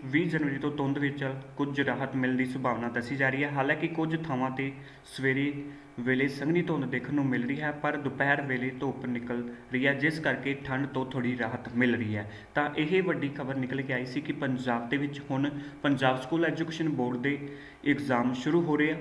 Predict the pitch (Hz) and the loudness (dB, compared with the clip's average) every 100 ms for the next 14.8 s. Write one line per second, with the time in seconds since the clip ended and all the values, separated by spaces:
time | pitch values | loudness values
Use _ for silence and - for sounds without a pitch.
0 | - 131 123 147 180 180 - 143 151 160 | -6 -8 0 2 2 0 0 -2 0 0
1 | 147 143 139 135 131 139 139 139 131 127 | 0 0 -2 -2 -4 -2 -2 0 -2 0
2 | 120 135 147 147 139 160 160 135 127 139 | 0 2 2 2 2 0 2 0 2 -2
3 | 131 127 131 - 123 123 127 123 127 123 | 0 0 -2 -2 0 2 2 0 -2 -6
4 | - 120 127 127 117 117 117 123 127 123 | -8 -4 0 2 0 -2 0 2 2 2
5 | 110 107 117 - - - 120 147 151 139 | 2 0 -4 -6 -16 -4 2 2 2 2
6 | 147 143 143 147 147 135 143 143 139 165 | 2 2 2 0 -2 -2 -2 2 2 2
7 | 170 170 170 170 143 131 127 123 120 123 | 2 2 2 0 -2 0 0 0 -2 0
8 | 127 131 - - - 123 123 135 160 160 | 0 0 -4 -14 -6 4 4 6 2 -2
9 | - 147 147 - - - - 113 120 143 | 0 2 2 0 -6 -10 -4 2 4 4
10 | 151 151 151 139 139 147 147 143 135 127 | 0 0 0 -2 0 0 0 2 0 2
11 | 151 147 139 123 120 127 127 139 131 117 | 0 0 -2 -2 0 0 0 -2 -4 -2
12 | 113 117 123 123 120 151 160 139 143 127 | 0 2 0 0 0 -2 -2 -4 -2 -2
13 | 123 127 113 113 120 - 143 151 156 - | 0 -2 -2 -2 -4 -2 0 0 -2 -12
14 | - - - 127 127 127 151 | -16 -10 0 2 2 2 4